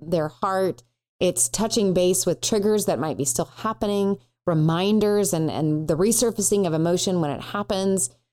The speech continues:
Um, because, you know, this is like, this destruction is kinda like an earthquake. There's aftershocks that are gonna continue to happen. It's triggers, it's driving by a certain location. It's a phone call. It is, um, some,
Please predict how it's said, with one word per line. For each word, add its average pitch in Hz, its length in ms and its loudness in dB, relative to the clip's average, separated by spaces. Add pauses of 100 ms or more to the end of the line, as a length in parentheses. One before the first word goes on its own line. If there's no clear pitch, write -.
(200)
Um, 170 280 0
because, 180 440 0 (200)
you 190 140 2
know, 180 80 0
this 196 200 2
is 240 140 0
like, 202 340 -2 (460)
this 214 160 2
destruction 226 640 0
is 220 80 0
kinda 214 160 -2
like 190 160 0
an 190 100 -2
earthquake. - 460 -2
There's 165 180 0 (120)
aftershocks 180 760 -2
that 170 120 0
are 160 80 0
gonna 160 180 -2
continue 170 400 0
to 160 80 0
happen. 180 380 -4
It's - 180 -4
triggers, 170 580 0
it's - 200 -4
driving 190 480 2
by 175 180 0
a 170 140 0
certain 175 320 0
location. 160 720 -2 (320)
It's 175 160 -2
a 180 60 2
phone 202 380 0
call. 151 460 0
It 175 180 2
is, 160 420 2 (360)
um, 165 680 0
some, 214 320 0